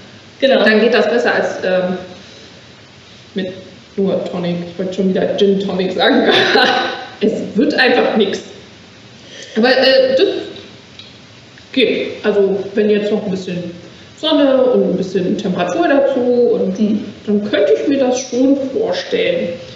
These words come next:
Speaker 1: Ja.
Speaker 2: Ähm, ob das jetzt nur an dem Gingerbier liegt.
Speaker 1: Also, das ist wirklich sehr lecker, das Gingerbier. Fand ich auch richtig gut.
Speaker 2: Ist auf jeden Fall sehr aromatisch. Ja,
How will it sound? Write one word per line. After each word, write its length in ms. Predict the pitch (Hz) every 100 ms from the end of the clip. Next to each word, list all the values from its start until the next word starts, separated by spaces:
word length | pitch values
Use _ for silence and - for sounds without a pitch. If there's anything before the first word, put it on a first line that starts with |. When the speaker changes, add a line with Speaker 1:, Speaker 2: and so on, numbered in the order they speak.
| - 339
Speaker 1:
Ja. 220 | 214 190
Speaker 2:
Ähm, 220 | 190 190 - -
ob 140 | 202 202
das 160 | 220
jetzt 240 | 202 - 208
nur 180 | 202
an 160 | 202 190
dem 320 | 196 185 185 - - - -
Gingerbier 640 | 226 254 240 208 247 240
liegt. 320 | 220 247 - - -
Speaker 1:
Also, 160 | 240
das 120 | 277 254
ist 140 | -
wirklich 260 | 214 202 190
sehr 120 | 185
lecker, 200 | 180 175
das 180 | 180 -
Gingerbier. 440 | 185 185 185 180 180 - - -
Fand 160 | 220
ich 80 | 214
auch 120 | 185 208
richtig 320 | - 214 -
gut. 160 | 277 - - - - - - - - - - - - - - - - - - -
Speaker 2:
Ist 100 | -
auf 100 | 185 180
jeden 180 | 185 180
Fall 80 | 170
sehr 200 | 175 185
aromatisch. 580 | 170 - 170 165 202 202 - - - - - - - - - - - - - - 107 104 - - - 120 117 104 - - - - - - - - 440
Ja, 300 | 285 -